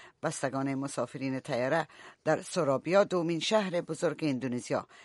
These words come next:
شب را در نگرانی و بیخبری به صبح رسانیدند. جزئیات را پس از خبرها خواهید شنید.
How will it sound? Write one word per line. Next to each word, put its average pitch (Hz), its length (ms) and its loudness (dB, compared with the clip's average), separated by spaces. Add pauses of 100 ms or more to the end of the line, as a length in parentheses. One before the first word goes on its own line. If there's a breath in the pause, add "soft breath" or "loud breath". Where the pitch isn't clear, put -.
شب 208 280 0
را 185 120 6
در 156 220 2
نگرانی 135 640 0
و 160 140 -2
بیخبری 147 640 -2
به - 160 -6
صبح - 280 -8 (160)
رسانیدند. - 600 -6 (340 loud breath)
جزئیات 135 460 -6
را 123 60 -4
پس - 280 -10
از - 140 -16
خبرها 113 460 -6
خواهید 156 360 -8
شنید. - 400 -16